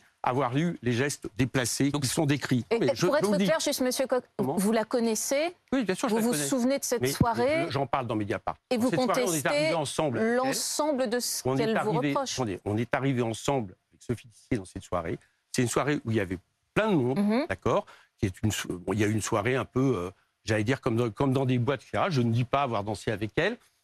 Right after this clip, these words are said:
Speaker 1: mais ce que je nie absolument, c'est tout ce qui pourrait justement s'apparenter à des gestes déplacés, des gestes, on va dire, de drague agressive, même si vous voulez, et qui pourrait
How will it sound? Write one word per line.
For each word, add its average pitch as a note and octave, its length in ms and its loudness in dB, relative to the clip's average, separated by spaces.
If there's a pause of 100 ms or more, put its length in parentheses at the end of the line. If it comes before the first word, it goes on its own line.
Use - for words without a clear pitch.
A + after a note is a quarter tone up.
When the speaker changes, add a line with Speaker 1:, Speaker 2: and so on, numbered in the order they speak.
(120)
Speaker 1:
mais A#2 100 2
ce A2 120 -2
que C3+ 100 2
je A#2+ 140 2
nie E3+ 240 2
absolument, C3 600 -2 (360)
c'est - 260 -2 (100)
tout A#3+ 220 4
ce - 160 -2
qui - 180 -4
pourrait D#3+ 400 0
justement E3 640 0 (300)
s'apparenter D3+ 880 0 (140)
à A2+ 100 0
des B2+ 160 2
gestes C#3 460 -2 (340)
déplacés, F3 680 0
des A#2 120 0
gestes, B2+ 220 -2
on B2 40 -2
va A2+ 140 -2
dire, A#2 160 0
de A#2 100 0
drague A#2 300 0
agressive, F#3+ 560 0
même C3 180 0
si - 140 -4
vous C3 180 4
voulez, C#3+ 320 2 (360)
et D3 100 2
qui - 100 -2
pourrait C4 400 2